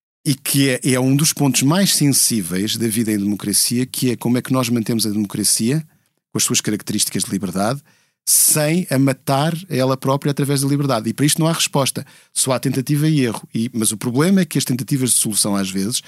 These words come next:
podem causar erros maiores do que aqueles que corrigem.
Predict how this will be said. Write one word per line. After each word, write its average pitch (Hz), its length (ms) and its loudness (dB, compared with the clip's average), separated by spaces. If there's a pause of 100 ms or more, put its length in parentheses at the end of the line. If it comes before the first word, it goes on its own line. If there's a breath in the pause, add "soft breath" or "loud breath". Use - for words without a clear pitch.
(280 loud breath)
podem 127 240 -2
causar 135 340 0
erros 147 280 0
maiores 143 440 2
do 151 80 0
que 156 80 -2
aqueles 156 220 0
que - 120 -14
corrigem. 107 480 -4